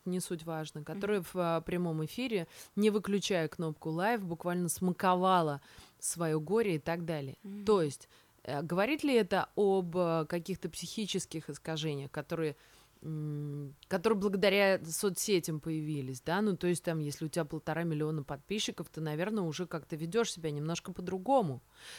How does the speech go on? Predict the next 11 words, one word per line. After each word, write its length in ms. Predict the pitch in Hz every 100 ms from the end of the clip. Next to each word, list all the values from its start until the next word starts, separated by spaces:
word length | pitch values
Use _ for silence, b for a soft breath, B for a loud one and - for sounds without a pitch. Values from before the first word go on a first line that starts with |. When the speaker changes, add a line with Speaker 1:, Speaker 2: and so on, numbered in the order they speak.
| B
Speaker 1:
с 100 | -
одной 280 | 185 185 175
стороны. 280 | 139 143 139
С 60 | 131
другой 340 | 175 247 330
стороны, 340 | - 294 285
если 420 | 190 156 220 277 254 -
ты 160 | 285 208
так 300 | 196 170 -
переживаешь 720 | 165 156 - 156 156 143 -
горе, 380 | 143 143 127